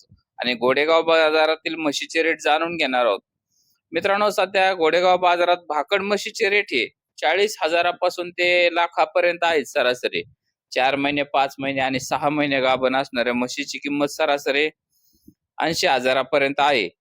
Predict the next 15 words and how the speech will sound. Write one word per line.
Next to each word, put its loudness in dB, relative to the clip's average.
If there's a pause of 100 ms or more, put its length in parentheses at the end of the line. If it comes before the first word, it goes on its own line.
(560)
म्हणजे -2
मीडियम 0
रेंज 0
मध्ये -2
घ्यायची 0
असेल 0
तर -4
ऐंशी, -2 (440)
ऐंशी -2
ते -2
सत्तर -2
हजारापर्यंत 0
आहे 2
आणि 0
टॉप 2